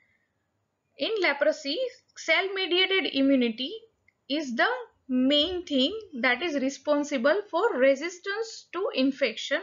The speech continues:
against the bacteria, that is M. lepra. So,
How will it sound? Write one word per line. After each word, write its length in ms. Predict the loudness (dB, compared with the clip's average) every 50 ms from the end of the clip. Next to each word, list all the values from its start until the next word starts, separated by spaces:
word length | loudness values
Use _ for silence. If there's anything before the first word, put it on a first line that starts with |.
| -2 -4
against 460 | -4 -2 0 -2 -2 -2 -4 -4 -2
the 100 | -2 0 0
bacteria, 560 | -2 -4 -6 -6 -8 -6 -4 -4 -2 -2 -2 -2
that 200 | -2 -2 -2 -2
is 100 | -2 -2
M. 220 | -2 -2 -2 -6 -8
lepra. 420 | -8 -10 -8 _ -6 -4 -4 -6 -8 _ _ _ _ -20 -20 -20 -20 -20 -20 -20 -18 _
So, 280 | -6 0 0 2 2